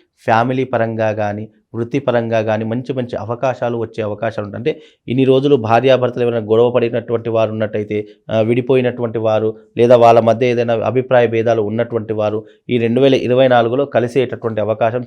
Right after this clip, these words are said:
చాలా మట్టుకు కనిపిస్తూ ఉంటుంది. అలాగే వృత్తిరీత్యా గనక చూసుకుంటే డబ్బుని అధికంగా సంపాదించే అవకాశాలు,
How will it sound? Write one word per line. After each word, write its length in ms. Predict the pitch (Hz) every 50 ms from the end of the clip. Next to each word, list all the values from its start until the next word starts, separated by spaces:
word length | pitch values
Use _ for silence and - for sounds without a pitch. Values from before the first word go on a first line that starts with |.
| -
చాలా 200 | 110 107 113 113
మట్టుకు 260 | 110 110 - - 117 -
కనిపిస్తూ 480 | 120 107 104 - 110 - _ - 107
ఉంటుంది. 340 | 107 107 104 107 104 110 - _ _ _ _ _ _ _ 117
అలాగే 300 | 113 123 131 127 135 127
వృత్తిరీత్యా 640 | 113 110 113 113 - 143 135 131 135 - 127 123
గనక 240 | 120 123 120 113 117
చూసుకుంటే 560 | 113 - 117 117 117 - 127 113 110 123 135
డబ్బుని 340 | 131 120 113 110 120 123 120
అధికంగా 520 | - 110 110 117 113 - 120 123 120 120
సంపాదించే 640 | 117 117 110 110 - 123 117 117 117 107 107 - 113
అవకాశాలు, 520 | 104 107 107 - 113 107 - 110 107 110